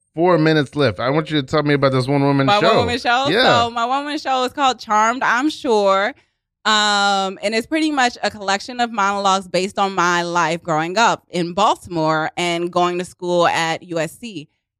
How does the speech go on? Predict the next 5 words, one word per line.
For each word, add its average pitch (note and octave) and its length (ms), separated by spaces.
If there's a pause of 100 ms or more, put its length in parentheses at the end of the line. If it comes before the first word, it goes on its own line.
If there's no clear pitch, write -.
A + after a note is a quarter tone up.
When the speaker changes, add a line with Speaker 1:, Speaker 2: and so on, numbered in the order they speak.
(140)
Speaker 2:
And, F#3+ 580
um, F#3 600 (320)
yeah, C4 260
it G#3+ 60
was, G3 180